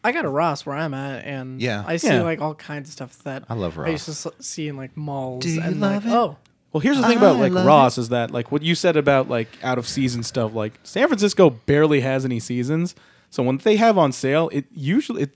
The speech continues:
Speaker 3: usually
Speaker 2: Sells
Speaker 3: suits
Speaker 2: pretty fast.
Speaker 3: Yeah, it usually suits the weather. That's what we have at the moment.
Speaker 2: It's like, okay, good. Shorts, winter coat, uh, visor, and, ooh, underwear that has a print of a hamburger on it. I'll
Speaker 3: Oh,
Speaker 2: take
Speaker 3: and
Speaker 2: those.
Speaker 3: this watch.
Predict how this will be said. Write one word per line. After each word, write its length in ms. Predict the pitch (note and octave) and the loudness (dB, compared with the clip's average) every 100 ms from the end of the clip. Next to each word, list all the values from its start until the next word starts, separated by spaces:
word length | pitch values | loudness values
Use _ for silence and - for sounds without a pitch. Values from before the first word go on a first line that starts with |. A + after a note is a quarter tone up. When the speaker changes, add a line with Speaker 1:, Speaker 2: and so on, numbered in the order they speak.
| - | -10
Speaker 3:
usually 380 | F3 C#4 G3+ | -4 0 0
Speaker 2:
Sells 240 | D3 A2+ D#3 | 2 4 4
Speaker 3:
suits 120 | D#3 | 2
Speaker 2:
pretty 140 | G#2 E2+ | -2 -2
fast. 500 | - D2+ C#2 - - | -2 -2 -4 -10 -8
Speaker 3:
Yeah, 180 | C#3+ A2+ | -4 -4
it 100 | C#3+ | -4
usually 320 | F3 A3+ A#3+ | -2 0 0
suits 260 | - G3 - | 2 0 2
the 80 | D3 | 2
weather. 300 | B2+ C3 C3 | 2 2 0
That's 400 | A2+ - - - _ _ - | -4 -6 -16 -18 _ _ -10
what 120 | C3 | -6
we 140 | C3 | -6
have 400 | A#2 A2+ A2+ B2+ - | -6 -6 -8 -10 -12
at 140 | A#2 | -10
the 80 | A#2+ | -8
moment. 380 | A2+ A2+ C#3+ A2+ | -8 -4 0 0
Speaker 2:
It's 100 | - | 0
like, 160 | A2 | -2
okay, 240 | A2 G#2+ F2 | 0 0 0
good. 260 | G#2 D2+ | 0 -2
Shorts, 680 | - - A2+ A2+ A#2 - - _ - | -2 -2 2 2 0 -4 -10 _ -14
winter 380 | G2 A2+ A2+ G#2 | -6 -4 -4 -4
coat, 640 | - G#2 G2+ G#2 - - _ _ _ | 0 2 4 2 -2 -14 _ _ _
uh, 280 | F2+ F2+ E2 | -2 0 -2
visor, 760 | F#2 G2 G2+ A2+ A#2 A2 G#2 G2 _ _ | 0 2 2 2 2 2 2 0 _ _
and, 800 | F2+ F2+ F#2 F#2 F2+ F#2 F2+ F#2 - - | -8 -6 -4 -4 -4 -4 -6 -8 -10 -2
ooh, 220 | C4+ F#4+ | 0 0
underwear 400 | A2 F3 D3+ F#2 F2+ | 0 0 2 2 0
that 80 | E2+ | -2
has 160 | A2 | -4
a 80 | G2 | -4
print 260 | - D#3 E3+ | -4 -6 -6
of 60 | |
a 60 | E3+ | -6
hamburger 520 | D3+ C3 F#2+ D#2+ D#2 | -4 -4 -4 -4 -6
on 140 | C#2 | -6
it. 120 | C#2+ - | -10 -2
I'll 120 | D#3+ | 0
Speaker 3:
Oh, 40 | A3+ | 2
Speaker 2:
take 100 | A#2 | 2
Speaker 3:
and 120 | E3+ | 6
Speaker 2:
those. 180 | F#3+ D3 | 4 4
Speaker 3:
this 140 | D3+ | 2
watch. 480 | C#3+ G#3+ D#3+ - - | 2 2 2 -4 -12